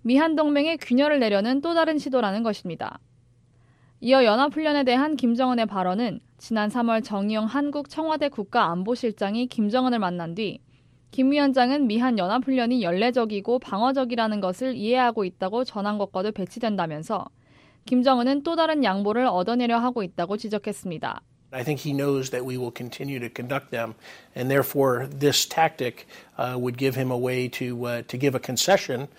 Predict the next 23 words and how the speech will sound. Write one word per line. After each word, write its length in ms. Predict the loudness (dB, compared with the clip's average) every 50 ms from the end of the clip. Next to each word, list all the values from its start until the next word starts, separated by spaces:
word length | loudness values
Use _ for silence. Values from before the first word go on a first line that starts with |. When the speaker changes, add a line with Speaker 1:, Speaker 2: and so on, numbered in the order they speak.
| -20 -20 -20 -20 _ _
Speaker 2:
without 380 | -6 -2 0 2 2 2 2 2
really 260 | 2 2 2 2 0
giving 300 | 0 -2 -2 -2 -2 -2
up 100 | -4 -4
anything. 360 | -6 -6 -8 -8 -10 -14 -16 -16 -20 -20 -10 0
Speaker 1:
김정은은 560 | 2 2 4 6 6 6 4 4 2 2 2
미국과 400 | 0 0 -2 -4 0 2 4 4
한국이 440 | 4 2 0 -2 -2 -2 -2 0 2
연합훈련을 680 | 2 2 2 2 0 0 0 -2 0 0 2 2 0 0
시행할 500 | -2 -2 -2 0 0 0 0 -2 0 0
것을 300 | 0 -2 0 0 0 2
알고 360 | 2 2 0 -2 -2 -2 -4
있고 440 | -4 -4 -6 -4 -2 -2 -2 -2 -6 -14 _ _ _ _ _ _
이런 220 | -4 0 2 2 2
술책으로 560 | 2 0 -2 0 0 0 2 2 2 0 0
김정은은 640 | 0 0 0 0 2 2 2 2 2 2 0 0
아무것도 520 | 2 2 2 2 2 2 0 0 -2 -4 -6
포기하지 520 | -4 -4 -2 0 0 0 0 0 2 0
않으면서 720 | 2 2 2 0 2 2 2 2 0 0 0 0 0 0
양보를 440 | 0 0 0 0 0 0 2 2 4
얻어내려 520 | 4 4 4 4 2 2 2 4 2 2 2
한다는 400 | 2 0 0 0 0 0 0 0
분석입니다. 720 | 0 0 -2 -2 -2 -2 -4 -6 -4 -4 -4 -4 -4